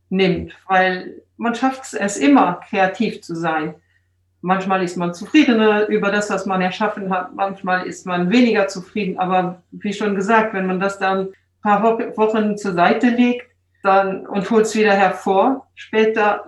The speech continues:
dann sieht man viel mehr drin, als in dem Moment, wo man's erschaffen hat. Und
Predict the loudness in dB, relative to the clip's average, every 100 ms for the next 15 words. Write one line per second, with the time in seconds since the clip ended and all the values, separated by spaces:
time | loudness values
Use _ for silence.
0 | -8 -2 -2 -2 -8 -10 -10 -6 -4 0
1 | 0 2 2 4 4 4 2 0 0 0
2 | -2 -2 -6 -2 0 0 0 -2 -2 -2
3 | -2 -2 -6 -4 0 0 0 -4 -4 -8
4 | _ -6 -4 -6